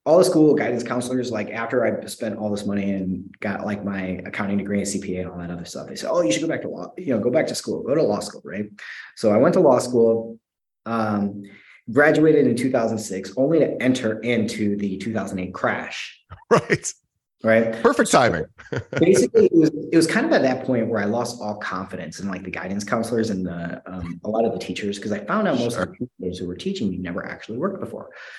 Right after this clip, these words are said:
Speaker 1: So I said,
Speaker 2: Yeah,
Speaker 1: "Okay,
Speaker 2: right.
Speaker 1: I'm, if I'm gonna do this, I, I do really respect and appreciate, like, the skills that I learned, but I'm gonna, I've, I had very little confidence in, like, the, the business training that these people gave me." So I, I basically started to ignore everybody and started to do tax returns, 'cause I felt tax returns were, like, a stable thing that everybody needed,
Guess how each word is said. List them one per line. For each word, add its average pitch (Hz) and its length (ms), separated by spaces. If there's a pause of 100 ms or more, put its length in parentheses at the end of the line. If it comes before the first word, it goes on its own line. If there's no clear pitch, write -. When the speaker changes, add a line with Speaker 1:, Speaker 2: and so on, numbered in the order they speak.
(140)
Speaker 1:
So 175 80
I - 40
said, 175 120
Speaker 2:
Yeah, 160 80
Speaker 1:
"Okay, - 160 (400)
Speaker 2:
right. 123 140
Speaker 1:
I'm, 135 140
if 139 140
I'm 147 120
gonna 170 200
do 139 140
this, 107 380
I, 120 300
I 117 100
do 131 240
really 135 220
respect 117 340
and 104 120
appreciate, 101 520
like, 104 260
the 104 80
skills - 400
that 107 100
I 101 60
learned, 92 240
but 95 80
I'm 101 140
gonna, 110 200
I've, 110 400 (120)
I 113 60
had 107 260
very 127 160
little 120 220
confidence 107 720
in, 101 220
like, 95 300 (380)
the, 110 320
the 107 60
business 120 360
training 95 380
that 90 140
these 92 180
people 92 360 (140)
gave 165 200
me." - 180
So 107 160
I, 95 220 (500)
I 127 80
basically 202 580
started - 380
to 117 100
ignore 101 420
everybody 95 360
and 90 120
started 92 340
to 90 80
do 85 260
tax - 320
returns, - 360
'cause 101 140
I 101 60
felt 110 400
tax 110 220
returns 98 280
were, 98 60
like, 95 160
a - 20
stable 98 400
thing 90 180
that 87 100
everybody 85 320
needed, 85 260